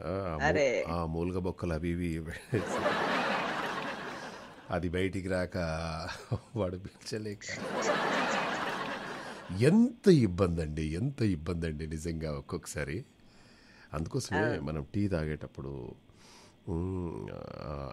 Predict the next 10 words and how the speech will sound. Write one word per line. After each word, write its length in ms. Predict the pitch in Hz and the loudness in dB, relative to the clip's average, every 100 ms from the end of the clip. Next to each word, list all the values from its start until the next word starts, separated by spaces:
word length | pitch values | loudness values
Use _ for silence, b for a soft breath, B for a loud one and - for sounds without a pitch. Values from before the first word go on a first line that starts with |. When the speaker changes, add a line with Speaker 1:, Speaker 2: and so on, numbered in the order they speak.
| - | -4
Speaker 1:
అన్నం 260 | 80 90 | -2 0
తినేటప్పుడు 640 | 87 80 69 - - 69 - | 0 0 -4 -8 -8 -8 -8
Speaker 2:
డీసెంట్ 280 | 254 349 320 | -4 -2 -2
Speaker 1:
చా-, 40 | |
Speaker 2:
ఉండాలి 260 | - 269 226 | 0 2 6
Speaker 1:
చాలా 120 | 196 | 6
Speaker 2:
నాన్న, 180 | 131 - | 6 4
Speaker 1:
డిగ్నిఫైడ్‌గా 600 | 80 135 151 190 175 180 | 2 8 8 8 4 6
Speaker 2:
ఏదైనా. 40 | |
Speaker 1:
తినాలండి. 920 | - 92 101 107 78 76 67 67 - | 4 2 2 0 0 -2 -4 -8 -10